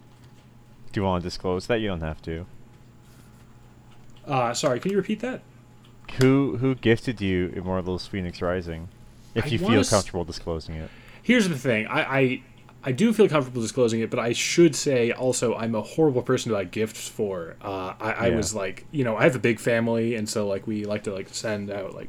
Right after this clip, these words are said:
Speaker 2: cri-, like, gifts, gift lists or whatever, like, things that you would want.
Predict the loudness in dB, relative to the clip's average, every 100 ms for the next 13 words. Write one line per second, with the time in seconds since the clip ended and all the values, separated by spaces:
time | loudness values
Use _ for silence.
0 | -10 -6 -8 -6 -10 -2 0 0 -6 -10
1 | -6 -2 0 0 0 -2 -2 0 2 0
2 | -4 -2 -2 -2 -6 -6 -6 -6 -6